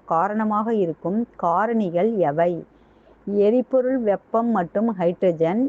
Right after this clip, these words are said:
எரிபொருள் வெப்பநிலை மற்றும் ஹைட்ரஜன், எரிபொருள் ஹைட்ரஜன் மற்றும் ஆக்சிஜன்,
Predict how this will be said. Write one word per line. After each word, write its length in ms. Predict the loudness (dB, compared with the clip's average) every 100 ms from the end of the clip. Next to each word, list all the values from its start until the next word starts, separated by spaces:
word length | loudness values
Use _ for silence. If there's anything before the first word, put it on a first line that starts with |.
| -2
எரிபொருள் 600 | 0 2 2 0 2 2
வெப்பநிலை 640 | 2 0 0 -2 -2 0 0
மற்றும் 380 | 0 -4 -4 -4
ஹைட்ரஜன், 640 | -2 -4 0 0 0 0 -2 -4 _ _ 0
எரிபொருள் 640 | 2 2 2 0 2 2
ஹைட்ரஜன் 640 | 2 -2 -2 -2 0 0 0
மற்றும் 380 | -4 -6 -4 -2
ஆக்சிஜன், 580 | -2 -4 -8 -4 -2 -2